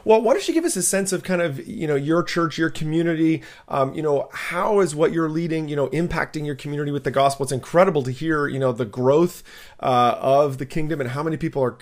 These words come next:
you know, becoming Christ followers in South Africa and sub-Saharan Africa. But tell us about what's going on at your church.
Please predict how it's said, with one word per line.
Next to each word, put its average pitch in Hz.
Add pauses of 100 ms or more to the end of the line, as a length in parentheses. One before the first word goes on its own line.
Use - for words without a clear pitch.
you 139
know, 123
becoming 139
Christ 135
followers 131
in 131
South 120
Africa 131
and 117
sub-Saharan 127
Africa. 120
But 120
tell 196
us 180
about 156
what's 139
going 139
on 127
at 131
your 123
church. -